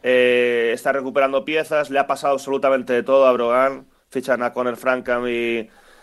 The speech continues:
su hermano desaparece y al mes aparece asesinado. El otro día Ba-, Ben McLemore juega en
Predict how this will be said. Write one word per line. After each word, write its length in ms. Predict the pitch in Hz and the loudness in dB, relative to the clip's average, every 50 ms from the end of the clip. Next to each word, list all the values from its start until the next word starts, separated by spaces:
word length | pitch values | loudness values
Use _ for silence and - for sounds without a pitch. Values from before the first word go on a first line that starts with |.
| - _ _ _ | -20 _ _ _
su 160 | _ - - | _ -10 -6
hermano 260 | 131 123 127 127 131 127 | -4 -2 0 0 0 0
desaparece 800 | 123 - 131 123 - 127 127 131 131 127 131 131 123 120 120 | 0 0 -2 -2 0 2 2 2 2 0 -2 -4 -4 -4 -2
y 60 | 120 | -2
al 100 | 117 117 | -2 -2
mes 200 | 117 123 120 - | -2 -4 -4 -4
aparece 560 | 131 117 95 113 113 117 110 - 123 113 113 113 | -4 -4 -2 -2 -2 -4 -4 -6 -6 -4 -2 -4
asesinado. 920 | 117 - 127 120 - 117 135 143 147 147 156 151 151 156 156 147 120 107 | -4 -6 -8 -14 -10 -6 -2 0 0 0 2 0 0 0 -2 -4 -4 -6
El 80 | 117 120 | -6 -6
otro 240 | 120 107 120 123 | -6 -4 -4 -2
día 200 | 120 123 123 123 | 0 2 2 2
Ba-, 140 | 120 120 113 - | 0 0 -4 -4
Ben 220 | 120 131 135 131 | -2 0 0 2
McLemore 480 | 127 123 107 123 131 127 127 127 113 - | 0 -2 -2 -2 -2 -2 -2 -4 -6 -6
juega 380 | - 139 127 123 123 123 127 | -4 -2 0 0 2 0 0
en 240 | 123 123 120 120 117 | 0 -4 -8 -10 -14